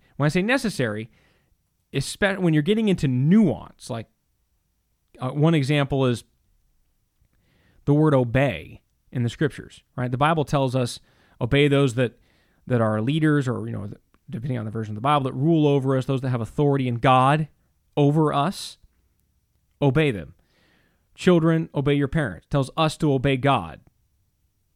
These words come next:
Well, I mean, are all those the same? They can be translated as the same word, obey, but then when we dive into it,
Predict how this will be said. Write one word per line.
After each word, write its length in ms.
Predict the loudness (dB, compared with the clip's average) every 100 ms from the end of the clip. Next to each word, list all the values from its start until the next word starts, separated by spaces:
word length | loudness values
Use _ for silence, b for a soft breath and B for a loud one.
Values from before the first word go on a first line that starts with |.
| _ -2
Well, 400 | 0 2 0 _ -8
I 60 | -4
mean, 200 | -4 -6 _ -4
are 120 | -2
all 280 | 0 2 6
those 260 | 6 4 2
the 100 | -4
same? 520 | -4 -4 -2 -4 -6 -2
They 100 | 0
can 140 | 2 0
be 100 | -2
translated 640 | -4 -6 -6 -4 -2 0
as 140 | -2 -4
the 80 |
same 280 | -4 -4 -2
word, 220 | -2 -4 -4
obey, 520 | -6 0 0 2 0
but 160 | -2 -4
then 140 | -2
when 80 | -2
we 80 | -2
dive 240 | -2 -2
into 320 | -2 0 2
it, 180 | 2